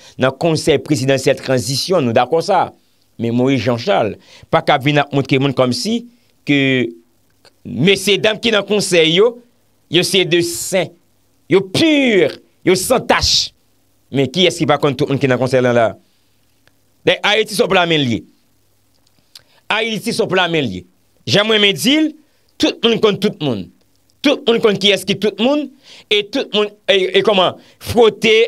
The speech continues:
avèk tout moun. E sa fwote, wè, nan dosye arestasyon Joseph Félix Badio, ke an C P M Ariel Henry te klè pou l te di,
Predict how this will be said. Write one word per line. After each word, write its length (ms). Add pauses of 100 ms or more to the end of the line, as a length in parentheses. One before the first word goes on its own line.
avèk 300
tout 180
moun. 220 (340)
E 80
sa 160
fwote, 240
wè, 140 (420)
nan 240
dosye 400
arestasyon 800 (240)
Joseph 560
Félix 320
Badio, 540 (720)
ke 320 (320)
an 160
C 240
P 240
M 160
Ariel 320
Henry 160
te 80
klè 160
pou 80
l 100
te 140
di, 160